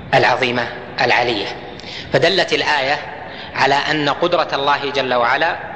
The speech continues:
تتعلق بما لم يشأ أن يحصل. "قل هو القادر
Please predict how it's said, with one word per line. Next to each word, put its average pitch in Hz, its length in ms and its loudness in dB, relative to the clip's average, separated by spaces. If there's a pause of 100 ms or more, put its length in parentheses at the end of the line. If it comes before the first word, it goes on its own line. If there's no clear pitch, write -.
(140)
تتعلق 147 880 0 (460)
بما 160 440 2
لم 156 220 0
يشأ 160 420 0 (260)
أن 143 80 0
يحصل. 139 420 0 (480)
"قل 147 180 2
هو 135 200 2
القادر 170 680 0